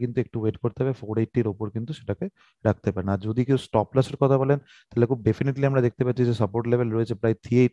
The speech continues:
থ্রি এইটির কাছে, সেইখানে আমরা মোটামুটি স্টপ লস কিন্তু আমরা মেইনটেইন করতে পারি। যদি এর নিচে চলে যায়, আমার মনে হয় তাহলে আরো কিন্তু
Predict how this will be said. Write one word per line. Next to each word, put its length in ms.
থ্রি 120
এইটির 320
কাছে, 200
সেইখানে 280
আমরা 260
মোটামুটি 360
স্টপ 240
লস 200
কিন্তু 260
আমরা 200
মেইনটেইন 260
করতে 360
পারি। 200
যদি 160
এর 140
নিচে 160
চলে 200
যায়, 100
আমার 160
মনে 120
হয় 100
তাহলে 240
আরো 140
কিন্তু 180